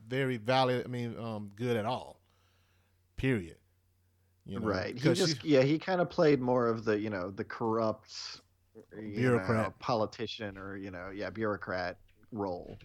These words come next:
Speaker 1: Yeah. Wish
Speaker 2: That,
Speaker 1: we
Speaker 2: you
Speaker 1: have
Speaker 2: know, is
Speaker 1: enough of
Speaker 2: trying to
Speaker 1: those
Speaker 2: take the,
Speaker 1: already.
Speaker 2: trying to take the company in a different direction that's, you know, more aggressive and destructive.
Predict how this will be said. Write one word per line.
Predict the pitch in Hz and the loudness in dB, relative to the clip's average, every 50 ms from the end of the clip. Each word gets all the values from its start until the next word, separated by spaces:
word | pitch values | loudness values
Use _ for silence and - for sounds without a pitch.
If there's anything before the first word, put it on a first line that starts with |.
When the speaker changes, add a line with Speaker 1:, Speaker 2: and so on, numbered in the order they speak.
| - 101 | -14 -8
Speaker 1:
Yeah. | 104 113 120 117 107 95 90 90 - _ | -4 0 0 0 0 0 -4 -8 -12 _
Wish | - 156 208 220 - - | 0 2 2 4 4 2
Speaker 2:
That, | - | 2
Speaker 1:
we | 220 190 | 4 6
Speaker 2:
you | |
Speaker 1:
have | 185 160 139 | 6 6 6
Speaker 2:
know, | |
is | 131 139 151 156 | 6 6 6 6
Speaker 1:
enough | 131 - | 6 6
of | - | 8
Speaker 2:
trying | 135 160 185 | 8 8 8
to | 175 160 | 8 6
Speaker 1:
those | 147 151 | 6 6
Speaker 2:
take | 139 143 143 185 214 | 6 6 4 4 4
the, | 208 170 107 107 | 4 4 2 2
Speaker 1:
already. | 98 82 - _ | 0 -4 -10 _
Speaker 2:
trying | - - 156 147 127 120 | -6 -2 0 0 0 -2
to | 117 | -2
take | - - 127 107 - | -2 -2 -2 -2 -2
the | 117 104 | -6 -6
company | 98 - 127 104 101 117 110 110 107 | -4 -6 -6 -6 -6 -6 -6 -6 -6
in | 104 104 | -6 -6
a | |
different | 98 117 110 - 120 107 98 98 92 - | -4 -4 -4 -4 -6 -10 -10 -12 -14 -10
direction | - 104 104 104 107 104 - - - 107 101 95 92 | -8 -6 -4 -2 -4 -4 -6 -6 -6 -6 -6 -6 -6
that's, | 92 90 87 - - - | -6 -8 -8 -8 -10 -8
you | 101 98 | -6 -4
know, | 92 92 | -4 -2
more | 92 104 101 98 98 98 92 | -2 0 0 2 2 2 2
aggressive | 107 101 - 104 101 92 - - 90 87 90 80 87 | 0 -2 -2 0 0 0 -2 -2 -4 -6 -6 -6 -8
and | 87 87 85 92 - - - - - - - - - - 127 - - | -8 -10 -10 -14 -16 -16 -18 -18 -18 -18 -20 -20 -20 -20 -20 -12 -8
destructive. | - 107 - - - 113 98 92 - - 92 85 95 98 - - | -6 -4 -4 -2 -2 -2 -2 -2 -4 -8 -8 -8 -8 -10 -14 -16